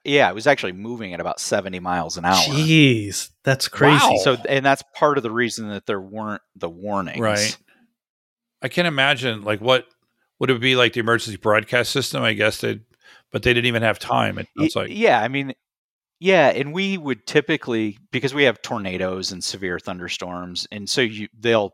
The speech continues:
Speaker 1: sound off sirens, and I'll get alerts on my phone that there's severe weather,
Speaker 3: Right.
Speaker 1: uh, and nothing.
Speaker 3: Interesting.
Speaker 1: Yeah.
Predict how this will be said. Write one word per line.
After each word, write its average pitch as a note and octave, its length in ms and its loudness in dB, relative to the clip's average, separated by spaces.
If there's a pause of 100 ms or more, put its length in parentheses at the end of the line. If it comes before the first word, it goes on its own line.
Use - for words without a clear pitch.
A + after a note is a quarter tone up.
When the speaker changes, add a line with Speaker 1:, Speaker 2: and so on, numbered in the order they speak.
(120)
Speaker 1:
sound G#2 340 0
off G2 180 -2
sirens, B2 680 2
and G#2 100 -2
I'll G2+ 100 0
get G2+ 240 0 (440)
alerts C#3 360 2
on G#2 100 0
my F2 140 -4
phone A2 720 2 (120)
that F#2 260 4 (280)
there's G2+ 240 0
severe G2+ 400 -2
weather, F#2+ 400 0
Speaker 3:
Right. G2+ 280 2 (280)
Speaker 1:
uh, F2+ 260 2
and F2 440 -4
nothing. F2+ 540 -10 (800)
Speaker 3:
Interesting. A#2 600 -2 (720)
Speaker 1:
Yeah. F#2 180 -8